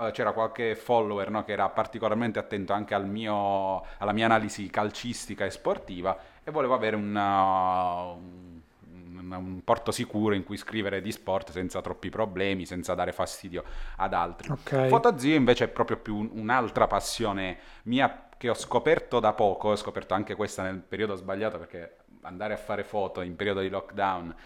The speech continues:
Speaker 1: e trovare sempre la <laughs> creatività è un, è un problema, quindi quello lì è fermo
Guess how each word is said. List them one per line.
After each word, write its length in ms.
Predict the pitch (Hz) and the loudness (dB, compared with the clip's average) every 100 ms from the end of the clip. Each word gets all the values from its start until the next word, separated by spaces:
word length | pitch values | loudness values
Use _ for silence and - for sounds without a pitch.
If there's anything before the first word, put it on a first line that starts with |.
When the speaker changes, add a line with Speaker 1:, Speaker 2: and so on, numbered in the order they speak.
| - - - - | -20 -20 -20 -14
Speaker 1:
e 360 | 98 101 95 92 | -10 -8 -8 -8
trovare 380 | 101 98 107 104 | -4 -2 -2 -2
sempre 280 | 107 101 101 | -4 -4 -2
la 240 | 101 98 | 0 2
<laughs> 20 | |
creatività 680 | 104 117 - 92 110 113 107 | 0 -4 -6 -6 0 2 4
è 80 | 101 | 2
un, 220 | 101 101 | -4 -4
è 340 | 101 95 90 | -4 -4 -4
un 160 | 101 101 | -4 -4
problema, 440 | 110 123 120 110 | 2 4 4 2
quindi 200 | 92 98 | 0 -2
quello 200 | 92 101 | 0 0
lì 100 | 101 | 0
è 60 | 101 | -2
fermo 600 | - 104 98 98 95 | 0 -2 0 -4 -6